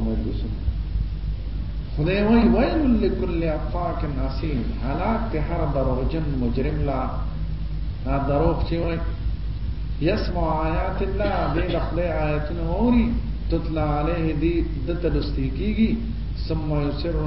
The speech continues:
مستکبرا»، بیا ګرځي متکبره، یعنی په خپل تکبر باندې اړي، «ثم یصر»، بیا اړي مستکبرا، متکبره،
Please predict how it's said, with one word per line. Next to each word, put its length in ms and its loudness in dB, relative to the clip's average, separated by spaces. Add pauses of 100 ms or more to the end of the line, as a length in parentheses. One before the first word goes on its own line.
(140)
مستکبرا»، 600 -2 (580)
بیا 160 2 (140)
ګرځي 340 2 (100)
متکبره، 720 0 (240)
یعنی 280 -2
په 140 -2
خپل 200 -2 (100)
تکبر 460 -2 (100)
باندې 260 0 (160)
اړي، 200 2 (800)
«ثم 220 4 (200)
یصر»، 320 0 (200)
بیا 180 4 (120)
اړي 180 4 (140)
مستکبرا، 680 -2 (180)
متکبره، 720 -2